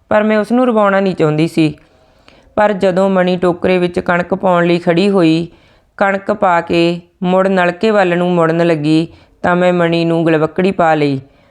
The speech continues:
ਮਣੀ ਦੀ ਵੀ ਚੀਕ ਨਿਕਲ ਗਈ ਤੇ ਲੱਗ ਰਿਹਾ ਸੀ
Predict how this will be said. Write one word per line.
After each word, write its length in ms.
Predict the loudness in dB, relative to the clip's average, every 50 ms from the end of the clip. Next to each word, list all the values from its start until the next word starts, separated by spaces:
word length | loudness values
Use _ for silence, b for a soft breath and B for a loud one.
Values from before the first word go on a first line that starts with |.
| b b -2
ਮਣੀ 300 | 0 2 2 2 2 0
ਦੀ 180 | 0 0 0 0
ਵੀ 100 | 0 -2
ਚੀਕ 320 | -2 -2 -2 -2 -2 0
ਨਿਕਲ 320 | 0 -2 0 0 0 0 2
ਗਈ 340 | 2 2 2 0 0 -4 -6 b b b b b b b _ _
ਤੇ 100 | -2 0 2
ਲੱਗ 280 | 2 0 0 0 0
ਰਿਹਾ 320 | 0 0 2 2 2 2 0
ਸੀ 420 | 0 0 0 2 2 2 0 -4